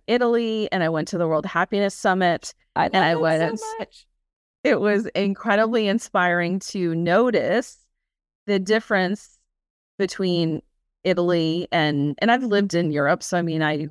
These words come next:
Speaker 1: remember some of this, but I was incredibly struck by when shops and restaurants were open.
Speaker 2: Right.
Speaker 1: In
Speaker 2: So are
Speaker 1: America
Speaker 2: they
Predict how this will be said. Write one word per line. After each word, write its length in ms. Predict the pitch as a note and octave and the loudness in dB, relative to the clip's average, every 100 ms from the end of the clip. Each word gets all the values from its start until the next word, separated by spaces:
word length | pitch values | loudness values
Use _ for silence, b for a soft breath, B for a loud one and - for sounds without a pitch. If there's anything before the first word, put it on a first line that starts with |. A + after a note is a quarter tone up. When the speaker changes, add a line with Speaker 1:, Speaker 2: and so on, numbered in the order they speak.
| - | -10
Speaker 1:
remember 400 | - E3 D#3+ D#3+ | -6 -2 -2 -2
some 280 | D#3 - E3+ | -2 0 0
of 80 | D3+ | 0
this, 240 | C#3 - | -2 -2
but 260 | - E3+ - _ _ _ | 2 2 2 _ _ _
I 80 | G3+ | 0
was 180 | G3+ G3+ | 2 2
incredibly 500 | G#3+ - A3+ A#3+ B3+ | -2 0 0 0 -4
struck 400 | - G#3 F#3 - | -4 -2 -2 0
by 460 | D#3+ D#3 D#3+ D3+ D#3+ _ _ | 0 2 2 -2 -6 _ _
when 760 | E3+ E3+ F#3+ G3 G3 G#3+ G#3+ A#3+ _ _ _ _ - | -8 -2 0 2 2 2 0 -2 _ _ _ _ -4
shops 580 | A3+ F3 D#3+ - - - | 2 2 2 -2 -10 -10
and 420 | E3+ E3 D#3 D3+ C#3+ | -4 0 0 0 -2
restaurants 580 | F#3 F3 - E3+ D3+ - | 2 0 0 -4 -4 -4
were 160 | E3 - | -6 -4
open. 280 | D#3+ - - _ _ _ _ _ _ _ _ - | -6 -6 -20 _ _ _ _ _ _ _ _ -4
Speaker 2:
Right. 240 | G3+ B3+ | 0 2
Speaker 1:
In 60 | - | 0
Speaker 2:
So 360 | - A3 G#3 - | 2 4 4 2
are 120 | A3 | 0
Speaker 1:
America 60 | G#3+ | 2
Speaker 2:
they 200 | G#3+ G#3 | 2 2